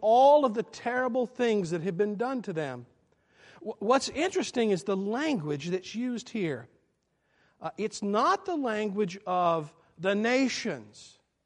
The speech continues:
And those that are outsiders. It's rather language that is traditionally used for insiders. The wicked, the arrogant, the evildoers.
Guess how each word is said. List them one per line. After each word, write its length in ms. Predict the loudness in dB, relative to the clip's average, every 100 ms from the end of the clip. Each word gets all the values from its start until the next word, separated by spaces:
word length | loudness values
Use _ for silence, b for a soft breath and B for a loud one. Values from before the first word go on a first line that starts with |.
| _ _ _ _ _ _ _ _ b b b b
And 260 | -6 -6 -2
those 500 | 2 4 4 0 -6 -18 -8
that 160 | -2 -2
are 120 | 0
outsiders. 1000 | 0 0 -2 -8 -4 2 2 2 -2 -6
It's 220 | -10 -10
rather 520 | -10 -8 -4 -4 -4 -6
language 680 | -4 -2 -2 -2 -6 -8 -6
that 140 | -6
is 120 | -8
traditionally 800 | -12 -12 -8 -8 -8 -10 -8 -8
used 400 | -8 -10 -10 -14
for 140 | -18 -14
insiders. 1000 | -12 -12 -10 -8 -8 -10 -20 -20 -20 -20 _ b b b b b b
The 80 | -16
wicked, 600 | -12 -12 -12 -8 -8 -8 -14 _ _ _ _ _ -20
the 80 | -20 _
arrogant, 800 | -14 -10 -10 -8 -8 -10 -14 -20 _ _ _ _ _
the 100 | -20 _ -12
evildoers. 1300 | -8 -6 -6 -8 -6 -8 -8 -8 -12 -14 -20 -20